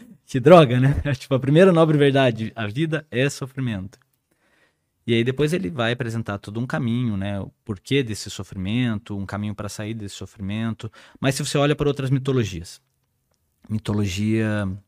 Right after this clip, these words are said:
a, a religião cristã, que, assim, no, no, é, é, no inconsciente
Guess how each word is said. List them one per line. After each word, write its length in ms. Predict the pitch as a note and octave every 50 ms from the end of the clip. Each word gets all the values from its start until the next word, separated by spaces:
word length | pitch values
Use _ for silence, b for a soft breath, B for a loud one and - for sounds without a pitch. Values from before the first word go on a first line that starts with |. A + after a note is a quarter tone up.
| _ _ B B B B B B
a, 380 | A#2+ A#2 A2 G#2+ G2 - - A2+
a 20 |
religião 320 | B2+ B2+ B2 A#2 B2 B2
cristã, 380 | - - A#2+ - - - F2 E2+ - _ _ _ _ _ _ _ _ _ _ _ _ _ _ _ _ _ B B B B B B B B
que, 680 | _ - - - A2+ A2 G#2+ G#2+ G#2+ G#2 G2+ F#2+ F#2+ G2 - _ -
assim, 420 | G#2 G#2 - - A#2+ A2 - - -
no, 420 | A#2+ A#2 A2+ A2 A2 A2 G#2 - - _ -
no, 460 | A2 G#2+ G#2+ G#2 G#2 G#2 G2+ G2 - _ _ _ -
é, 200 | G#2 G2+ - - _
é, 520 | - G2 F#2+ F2+ F2+ F2+ F2+ F2+ F2+ F#2 G2 G2 G2 - - _ _ _ _ _ _ _ _ -
no 380 | G#2 G#2 G2+ G2+ G2 G2 G2
inconsciente 1200 | G#2 A2+ A#2+ B2+ - C3+ C3 B2+ C3 - C3+ B2 A#2 A#2 A2 G#2+ - - - A2 G2+ F#2 F#2 F#2+